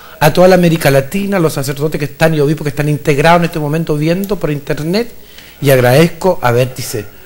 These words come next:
Muchas gracias porque lo siento como una casa, siendo un obispo pobre, ustedes me dan este, esta posibilidad, y de verdad ha sido encantador,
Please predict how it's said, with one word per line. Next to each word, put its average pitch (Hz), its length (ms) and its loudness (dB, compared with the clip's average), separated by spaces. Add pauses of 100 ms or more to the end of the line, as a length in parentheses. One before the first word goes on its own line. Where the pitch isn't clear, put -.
(180)
Muchas 202 480 4
gracias 185 360 0
porque 135 200 -4
lo 135 100 -4
siento 131 300 -6
como 127 240 -4
una 214 240 2
casa, 202 420 -2 (320)
siendo 147 380 0
un 135 80 -2
obispo 135 380 -4
pobre, 226 520 2 (300)
ustedes 147 420 0
me 151 100 -2
dan 151 360 0
este, 147 560 -2
esta 135 200 -2
posibilidad, 185 680 0 (320)
y 170 160 4
de 156 100 6
verdad 156 240 4
ha 160 40 4
sido 175 200 2
encantador, 165 640 2